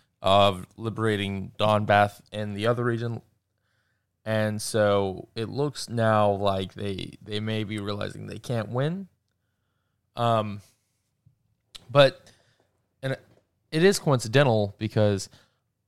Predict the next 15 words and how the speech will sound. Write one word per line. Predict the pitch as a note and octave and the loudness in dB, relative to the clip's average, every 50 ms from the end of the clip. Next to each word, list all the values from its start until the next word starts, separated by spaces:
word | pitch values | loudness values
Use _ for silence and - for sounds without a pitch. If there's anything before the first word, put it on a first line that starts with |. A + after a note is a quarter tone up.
| _ _ _ | _ _ _
uh, | B2 A#2+ A2+ G#2+ A2 - | -4 -2 -2 -2 -4 -4
a | - A#2 | -4 -4
C | - - D#3+ D#3+ | -2 0 0 0
B | C#3 D3 C3+ C3 | 2 4 6 6
S | B2 A#2 - | 6 4 4
News | A#2+ A2+ A2+ A#2+ B2 B2 - | 2 2 4 4 4 2 0
poll | - - - A2 G#2 G2+ G2 - | -4 -2 2 2 4 4 2 4
asked | - G#2+ A2 - - | 4 2 2 2 0
Americans | A2 G#2 G#2 G#2 G#2 - G#2+ G2+ F#2+ A2 | 0 2 4 4 2 2 0 -4 -4 0
what | G#2 G#2 G2+ - | 0 0 2 2
their | - G#2 G2 | 0 -2 -2
top | - - A2+ G#2 G#2 - - | 2 4 4 4 4 0 -4
priority | - G#2+ G2+ A2 C3 C#3 A#2+ G2+ | -6 -2 2 6 6 6 6 4
it | F2+ - - - - - _ _ | 2 -2 -6 -10 -12 -16 _ _
was. | A2+ G2+ F#2+ E2 E2 F#2+ - - - | -8 -8 -8 -6 -6 -8 -10 -10 -12